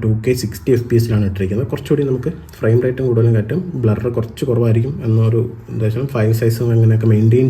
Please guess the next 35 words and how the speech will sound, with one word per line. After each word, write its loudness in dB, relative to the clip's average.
ചെയ്യാം 2
എന്ന 4
രീതിയിലാണ് 2
ഇത് -4
ഇട്ടിരിക്കുന്നത്. -2
അതിൽ 2
ദേ 4
ഇവിടെ 4
ഒരു 0
സിമ്പൽ 2
കാണാം, 2
ആ, -6
അതായത് -2
ഇതിലെ 4
ഇമേജ് 4
സ്റ്റെബിലൈസേഷൻ 2
on 2
ആണ്. 2
ആ, -4
ബേസിക് 0
സെറ്റിങ്സ് 4
ഇതൊക്കെയാണ്. 2
ഇതിൽ 6
ക്ലിക്ക് -2
ചെയ്ത് 2
കഴിഞ്ഞാൽ 4
ഈ 2
നോർമൽ, 2
നമുക്ക് 2
ടച്ച് -2
സ്ക്രീനാണ്, 2
ഈ 4
നോർമൽ 0
എന്ന 0
ഇതിൽ 0